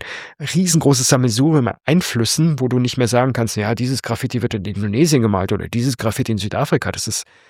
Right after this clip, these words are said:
da malen heute die Chinesen wie die Kanadier und die Chilenen wie die, wie die Finnen. Also das, da gibt's keine, äh,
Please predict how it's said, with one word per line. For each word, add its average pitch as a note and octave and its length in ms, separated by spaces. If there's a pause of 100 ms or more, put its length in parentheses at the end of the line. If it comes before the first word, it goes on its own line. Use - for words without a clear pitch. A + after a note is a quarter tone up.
(220)
da A#2+ 120
malen A#2+ 320
heute C3+ 280
die A#2 200
Chinesen B2+ 500
wie B2+ 60
die A2+ 100
Kanadier D3 540
und B2+ 240
die B2 160
Chilenen C3+ 540
wie C#3 120
die, C#3 280
wie C3+ 100
die C3+ 140
Finnen. G3 380
Also F#2 200
das, - 380
da A#2+ 100
gibt's - 260
keine, C#3 520
äh, C3+ 340